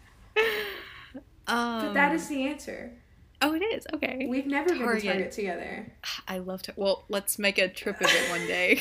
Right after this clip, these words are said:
Speaker 1: <laughs>
Speaker 2: You know, like, if we moved, you know good and well, s-, th-, things would be purchased from Miss
Speaker 1: Yes.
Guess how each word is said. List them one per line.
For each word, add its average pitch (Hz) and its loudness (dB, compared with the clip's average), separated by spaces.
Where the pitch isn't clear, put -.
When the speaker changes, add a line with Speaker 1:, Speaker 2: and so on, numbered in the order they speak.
Speaker 1:
<laughs> - -4
Speaker 2:
You 392 12
know, 415 6
like, 453 6
if 359 4
we 392 12
moved, 359 4
you 262 0
know 311 2
good 226 -2
and 269 -2
well, 220 0
s-, - -12
th-, - -6
things 254 2
would 247 -2
be 254 0
purchased 202 0
from 202 0
Miss 190 0
Speaker 1:
Yes. 170 4